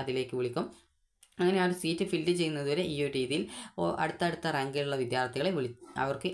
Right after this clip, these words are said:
അലോട്ട്മെന്റ് മെമ്മോ, അതായത് കൗൺസിലിംഗ് മെമ്മോ വരികയും അവർക്ക് അതിൽ പങ്കെടുത്ത് അഡ്മിഷൻ ലഭിക്കുകയാണ് എങ്കിൽ അവിടെ ജോയിൻ ചെയ്യാനും സാധിക്കുന്നതാണ്. അപ്പോൾ ഈ ഒരു രീതിയിലാണ് ഈ ഒരു അഡ്മിഷൻ പ്രോസസ്സ് നടക്കുന്നത്. അപ്പോൾ ഏകദേശം ഒരു ആയിരം റാങ്കിനുള്ളിലുള്ള വിദ്യാർത്ഥികൾക്കാണ്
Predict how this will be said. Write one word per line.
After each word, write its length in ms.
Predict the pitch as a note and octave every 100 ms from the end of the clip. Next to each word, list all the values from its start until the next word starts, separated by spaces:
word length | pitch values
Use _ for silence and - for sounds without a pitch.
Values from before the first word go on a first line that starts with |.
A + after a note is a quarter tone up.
| C#3
അലോട്ട്മെന്റ് 420 | C3+ C3 C#3 C#3
മെമ്മോ, 180 | C3 D#3+ - - - -
അതായത് 180 | D3 D3 C#3+
കൗൺസിലിംഗ് 440 | C3+ C#3 D#3+ D#3
മെമ്മോ 180 | C#3 D3+ A#3 - C#3+
വരികയും 400 | C3+ B2+ D3 G3+
അവർക്ക് 260 | D3 D#3 F#3
അതിൽ 120 | D3+ C#3+
പങ്കെടുത്ത് 340 | C3+ B2+ B2+ D#3+
അഡ്മിഷൻ 320 | B2+ C3 C#3+ C3+
ലഭിക്കുകയാണ് 540 | A#2 B2+ C3 A#2+ A#2 C3
എങ്കിൽ 160 | B2+ E3+ - - -
അവിടെ 180 | F#3+ E3+
ജോയിൻ 180 | C#3+ C#3 C#3+
ചെയ്യാനും 300 | C3 D#3 G#3
സാധിക്കുന്നതാണ്. 600 | C3+ A#2+ B2 D#3 F3 C#3+ A#2+ - - -
അപ്പോൾ 160 | F3+ G#3 F#3+
ഈ 40 | G3
ഒരു 60 | G3+
രീതിയിലാണ് 460 | F3 D3+ C#3+ C#3+ F#3+ A3 -
ഈ 40 | D3
ഒരു 100 | C#3+ B2+
അഡ്മിഷൻ 300 | B2 C#3 D#3 C#3+
പ്രോസസ്സ് 300 | A#2+ B2 C3+ B2
നടക്കുന്നത്. 420 | A#2 A#2+ A#2+ E3 - - -
അപ്പോൾ 140 | E3 D#3+
ഏകദേശം 300 | E3+ F3+ G3 F#3+
ഒരു 80 | D#3
ആയിരം 220 | D#3 E3+ D#3+
റാങ്കിനുള്ളിലുള്ള 1000 | C#3+ D3 D3 C#3+ C#3+ C#3+ C#3 D3 D3 D3 B2+
വിദ്യാർത്ഥികൾക്കാണ് 540 | C3 C3 C3 C3 C3